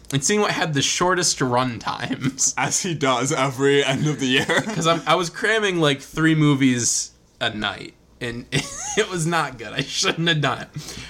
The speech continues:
Speaker 1: But I got a gem like this, Mary Goes Round.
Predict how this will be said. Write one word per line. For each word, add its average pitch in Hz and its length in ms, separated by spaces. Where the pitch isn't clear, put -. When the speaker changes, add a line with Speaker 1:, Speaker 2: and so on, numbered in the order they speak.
Speaker 1:
But 185 380
I 131 80
got 147 180
a 139 60
gem 139 300
like 127 200
this, 147 520
Mary 110 220
Goes 110 160
Round. 127 400